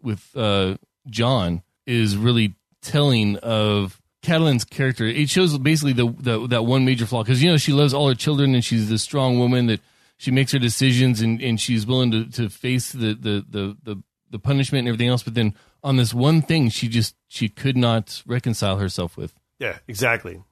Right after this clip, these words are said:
Speaker 2: Exactly. I thought that was pretty cool. So, um, yeah, that was a good scene. That was a good scene. Now, <sighs> we end up back briefly above the wall again, and we see Sam tattered and torn and about ready to just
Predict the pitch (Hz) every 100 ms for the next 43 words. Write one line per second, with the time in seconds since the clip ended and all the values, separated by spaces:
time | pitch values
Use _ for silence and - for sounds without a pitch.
0 | _ - 104 101 90 87 95 101 98 95
1 | 92 - - 90 - 98 85 82 - 110
2 | 98 - _ _ 113 104 107 - 226 202
3 | 226 214 208 165 143 90 90 _ 131 135
4 | 131 123 - 92 92 _ _ 147 156 147
5 | 156 - _ _ 156 - - - _ 180
6 | 349 440 247 170 180 _ _ - 160 196
7 | 190 - _ _ _ - 156 202 - 113
8 | 107 135 - _ - 139 165 139 135 143
9 | 143 101 110 135 104 110 101 95 131 -
10 | _ _ 151 151 156 151 151 147 147 -
11 | - 131 190 196 220 214 170 - 196 190
12 | 156 131 123 - 156 170 156 147 143 127
13 | 143 139 131 120 117 107 104 113 117 120
14 | 117 113 110 104 98 95 92 - 107